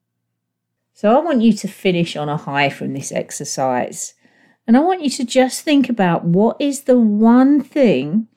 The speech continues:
that you are most proud of achieving in twenty twenty-one. Really celebrate that. Notice how you feel when you think about it.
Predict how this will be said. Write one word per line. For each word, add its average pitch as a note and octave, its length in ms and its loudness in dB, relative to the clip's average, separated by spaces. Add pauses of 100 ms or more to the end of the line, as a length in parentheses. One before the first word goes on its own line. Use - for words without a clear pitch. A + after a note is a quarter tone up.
(380)
that F#3 120 -2
you A3+ 460 4
are A3 100 4
most A3 520 4
proud F#3+ 360 2
of D#3+ 120 -2
achieving D#3 680 -4
in D3+ 160 -10
twenty D#3 460 -10
twenty-one. D3 840 -10 (1400)
Really D4 540 2
celebrate A#3 920 2
that. D#3 220 -2
Notice C4 440 2
how C4 160 0
you A3+ 200 8
feel A#3+ 480 2
when G3+ 200 4
you F3+ 120 4
think G3+ 440 2
about D#3 400 -4
it. C3+ 200 -4